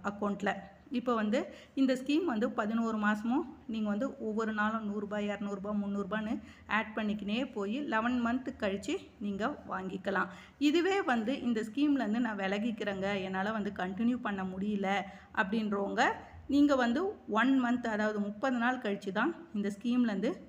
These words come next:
விலகிக்க முடியும். இப்போ நூறு ரூபாய் நீங்க உங்க அக்கௌண்ட்ல போட்டிருக்கீங்கன்னா, அந்த அஞ்சு ரூபாய் இன்ட்ரெஸ்ட் இருக்கு இல்லைங்களா, அந்த அஞ்சு ரூபாய் இன்ட்ரெஸ்ட் உங்க அக்கௌண்ட்ல ஆட் ஆகாது.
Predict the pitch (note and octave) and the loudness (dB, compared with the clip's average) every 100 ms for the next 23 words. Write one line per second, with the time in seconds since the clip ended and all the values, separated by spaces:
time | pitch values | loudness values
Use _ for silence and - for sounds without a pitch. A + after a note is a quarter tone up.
0 | - G3+ G3+ G3 G#3 G#3+ B3+ - - - | -8 -4 -2 -2 -2 0 -2 -4 -18 -4
1 | G3+ G3+ G3 - - - - C4+ C4 G#3+ | -2 0 0 -2 -8 -20 -10 -2 0 2
2 | A3 C4 D#4 C#4+ C4 D4+ A#3 A3 G#3 G3 | 2 4 4 4 2 0 -2 -2 0 -2
3 | F#3+ A#3+ A#3 A3 C#4+ - G#3 G3+ G3+ G#3 | -2 -4 -2 0 -2 -2 -2 -2 -6 -4
4 | G3 F#3 G#3 D#4+ - - - - - - | -2 0 2 2 0 -12 -20 -20 -10 0
5 | A#3 A#3 A3 A#3+ B3+ C#4 D4+ A#3 G#3+ A#3 | 2 2 2 2 2 2 2 0 0 -2
6 | - G#3 G#3+ G3 F#3+ G#3 G#3 G3+ G3+ G3 | -2 -4 -4 -4 0 0 2 0 0 2
7 | G#3 G#3 B3 A3 G3 G#3+ G#3+ A3+ F4+ - | 2 0 0 -2 -2 -4 -2 -2 -4 -6
8 | - G#3 G3 F#3+ A3+ G#3+ G#3+ B3+ - - | -8 -2 -2 -2 -4 -2 0 0 -2 -8
9 | G3 F#3+ F#3+ F#3+ F#3+ F#3+ F#3 | -2 0 0 0 0 -2 -2